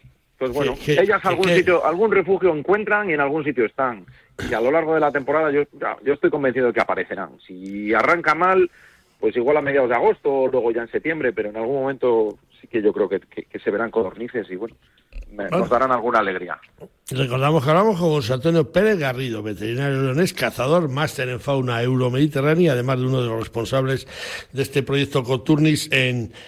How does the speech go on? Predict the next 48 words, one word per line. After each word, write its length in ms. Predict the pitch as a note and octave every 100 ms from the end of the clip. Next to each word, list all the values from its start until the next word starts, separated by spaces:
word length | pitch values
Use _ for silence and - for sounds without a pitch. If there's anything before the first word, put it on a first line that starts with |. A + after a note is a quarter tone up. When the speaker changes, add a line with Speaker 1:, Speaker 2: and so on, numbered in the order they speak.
| - - -
Speaker 2:
Castilla 460 | B2+ A2+ D3+ D3+ C#3
y 40 |
León. 360 | C3 D#3 C#3+ C3
Eh, 280 | B2+ B2 B2
llega 260 | C3+ C#3+
la 120 | E3 C#3+
hora 160 | C#3+
de 60 | C#3
la 120 | C3
verdad, 180 | C3+ D#3
José. 460 | E3+ E3 E3+ - - _ _ _ _ _ _ _
¿Qué 120 | -
hay 60 | D#3
que 100 | -
hacer 220 | D#3+ C3
si 200 | A#2+ A#2+
matamos 420 | B2 B2+ C#3+ C3+ G#2+
una 180 | C3+
codorniz 640 | B2 C3 B2 B2+ C3 - -
anillada? 800 | B2 B2 A#2+ C3 F#3 A3 B3 - - - - _
Y, 880 | - C3 B2+ B2 A#2 A2+ A2 G#2+ A#2+ G#2
y, 80 | -
¿qué 140 | A2 B2
tenemos 360 | C#3 D#3+ E3+
que 120 | -
hacer 200 | E3 A3+
aunque 320 | G#3+ E3 D3+ D#3
no 120 | D#3+
esté 200 | - D#3+
anillada? 480 | D#3+ D#3+ G#3 G#3+ C#3
Porque 200 | C#3 C3
el 100 | B2
cazador 400 | B2 C3 E3+ F3
se 140 | D#3+
debe 180 | E3 F3+
de 80 | F#3
involucrar 400 | D#3+ C#3+ C#3+ D3+
en 60 |
ese 180 | C#3+ C#3+
proyecto 400 | B2 C#3 C3+ C#3
para 140 | C3
aportar 400 | A2+ A#2 A2+ C3
alas 420 | C3 B2+ B2 A2+ A2
y 80 |
datos 360 | A2 C3+ - B2+
de 80 | A#2
las 140 | A#2
capturas 540 | A#2 G2 C#3 C#3 C3+